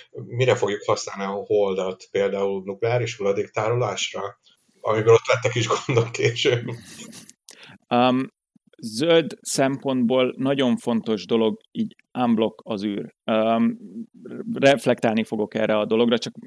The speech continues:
Speaker 2: mindig szeretek egy kis kontextust adni a, a, a, a dolgoknak. Tehát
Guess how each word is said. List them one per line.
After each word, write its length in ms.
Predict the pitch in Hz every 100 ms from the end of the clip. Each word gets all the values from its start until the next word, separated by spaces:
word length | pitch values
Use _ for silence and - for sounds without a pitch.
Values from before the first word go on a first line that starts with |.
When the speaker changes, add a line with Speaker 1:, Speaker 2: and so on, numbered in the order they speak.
| 107
Speaker 2:
mindig 300 | 120 120 117
szeretek 380 | 123 117 120 117
egy 120 | 107
kis 180 | 110 -
kontextust 680 | 120 110 104 - 107 -
adni 240 | 110 107 107
a, 240 | 104 107
a, 360 | - 104 104 -
a, 220 | 104 104
a 420 | 104 107 101 101 - - - -
dolgoknak. 500 | 117 107 104 104 -
Tehát 200 | 107